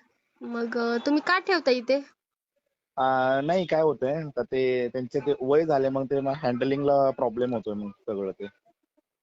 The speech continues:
Speaker 2: आणि ते त्यामुळं, आता म्हाताऱ्या माणसांचं माहितीच आहे ना तुम्हाला.
Speaker 1: अ, हा सर, अ,
Speaker 2: हा.
Speaker 1: मला सांगा, तुम्हाला किती मुलं आहेत?
Speaker 2: अ, मला दोन मुलं आहेत, मॅडम.
Speaker 1: ओके.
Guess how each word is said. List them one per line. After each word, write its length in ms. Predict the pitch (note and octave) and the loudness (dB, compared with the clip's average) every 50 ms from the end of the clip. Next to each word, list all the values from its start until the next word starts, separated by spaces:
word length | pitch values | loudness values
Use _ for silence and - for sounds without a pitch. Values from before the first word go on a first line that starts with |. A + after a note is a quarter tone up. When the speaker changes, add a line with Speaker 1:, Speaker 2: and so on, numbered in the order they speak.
| _ - | _ -8
Speaker 2:
आणि 140 | A2+ A2+ A2+ | -6 -6 -6
ते 280 | G#2+ - A#2+ A#2+ A#2 | -2 0 0 0 0
त्यामुळं, 840 | A2+ B2 B2 A#2+ B2 B2+ B2+ B2+ C3 C3 C3 B2+ B2+ B2 A#2+ A#2 A2+ G#2 - - - - - - - - - - - - - - - - _ - - | 0 0 -2 -2 0 0 2 2 4 4 4 4 4 4 2 2 -2 -4 -6 -10 -14 -16 -16 -16 -18 -18 -20 -20 -20 -20 -20 -20 -20 -20 _ -12 -8
आता 120 | G#2+ B2 | -4 -4
म्हाताऱ्या 400 | B2+ C3 B2+ B2 A#2+ A2 C3 C3+ | -2 0 0 0 0 0 -2 -2
माणसांचं 500 | C3+ C3+ C3+ C#3 B2 C3+ C#3 C#3 C3 C#3+ | 0 -2 -2 0 0 0 0 2 0 0
माहितीच 320 | C3+ C3+ C3+ B2+ C#3 C#3 B2+ | 0 0 -4 -2 -2 -2 0
आहे 100 | B2 A#2 | 0 -2
ना 80 | C3+ | -2
तुम्हाला. 340 | C#3 D3 C3 A#2+ G#2+ G2+ G2+ G2 _ _ _ _ _ _ _ _ _ _ _ _ _ _ _ _ - | -2 -4 -2 -2 -2 -2 -4 -8 _ _ _ _ _ _ _ _ _ _ _ _ _ _ _ _ -16
Speaker 1:
अ, 120 | - A#3+ | -12 -10
हा 280 | B3+ A3 A3+ C#4 C#4+ C#4 | -10 -6 -4 -2 -2 -2
सर, 360 | C4+ - - A3+ A3+ A3 A3+ | -2 -4 -4 -2 -2 -2 -4
अ, 320 | A3+ A3+ A3+ A3+ A3 A3 A3+ | -4 -4 -4 -4 -4 -4 -2
Speaker 2:
हा. 500 | - A#3 A3+ - - F#3+ F#3+ G3+ G3+ G#3+ G#3+ A3 - _ _ _ _ _ _ - E4 D4 D4 - _ _ _ _ _ - E4 | -2 0 0 -2 -2 -4 -8 -10 -12 -16 -18 -20 -20 _ _ _ _ _ _ -18 -16 -16 -16 -18 _ _ _ _ _ -8 -4
Speaker 1:
मला 240 | C4 C4 C4 C#4 D4+ | -2 -2 -2 -2 -2
सांगा, 200 | D#4+ E4 D#4+ D#4 | 0 2 0 2
तुम्हाला 320 | D4+ F4 D#4+ D#4 D#4 E4+ | 2 2 2 2 2 0
किती 240 | - F4 D#4 - E4+ | -2 -4 0 2 4
मुलं 260 | D#4+ D#4+ D4+ C#4 B3+ | 4 6 4 4 2
आहेत? 380 | A#3+ A#3 A3+ B3 B3+ - - - - _ _ _ _ _ _ - | 0 0 0 -2 -2 -4 -6 -20 -20 _ _ _ _ _ _ -4
Speaker 2:
अ, 200 | - B2+ B2+ C3 | 0 0 2 2
मला 200 | C3 C3+ C#3+ D3+ | 2 2 2 2
दोन 220 | D#3 D#3+ E3 E3 D#3+ | 2 2 2 0 2
मुलं 200 | C3+ A2+ G#2+ G#2 | 0 0 0 0
आहेत, 100 | G2+ G#2 | -2 -2
मॅडम. 240 | G#2 G2 F#2+ F#2+ - - - _ _ - - - - _ - - G#3+ | -4 -6 -6 -8 -10 -12 -20 _ _ -20 -18 -18 -18 _ -12 -8 -6
Speaker 1:
ओके. 520 | A3+ A3+ A3+ - - A3+ G3+ G3+ G3 G#3 | -6 -6 -6 -6 -4 -4 -2 -2 -4 -6